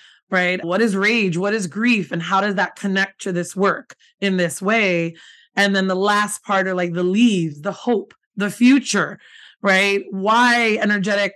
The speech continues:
or energy and boundaries are important to our mental, emotional health, how it can help give us more energy,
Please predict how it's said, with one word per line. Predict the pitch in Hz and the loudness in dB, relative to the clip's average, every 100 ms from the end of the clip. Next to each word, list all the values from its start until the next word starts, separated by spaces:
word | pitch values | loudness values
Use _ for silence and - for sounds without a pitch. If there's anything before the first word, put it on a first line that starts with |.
| - | -4
or | 202 | -4
energy | 208 226 220 196 208 202 185 | 0 0 2 0 0 0 -2
and | 185 196 | -2 0
boundaries | 202 202 214 196 202 185 | 2 2 2 0 0 0
are | 175 180 | 0 -2
important | 180 170 233 233 208 208 | -2 -6 -2 -2 -2 -6
to | 220 | -2
our | 185 185 175 - _ - | -2 0 -4 -10 _ -2
mental, | 233 240 226 220 202 | 2 2 2 -2 -2
emotional | 196 190 180 185 175 | 0 -2 -2 -4 -4
health, | 180 185 143 - - - - | 0 0 0 -10 -20 -20 -4
how | 220 262 262 | 2 4 4
it | 247 247 | 2 -2
can | 226 220 | -6 -4
help | 214 196 | -2 -2
give | 220 196 | -4 -6
us | 202 | -6
more | 196 196 190 - | -4 -2 -4 -2
energy, | 214 202 180 170 170 165 | 0 2 0 0 -2 -4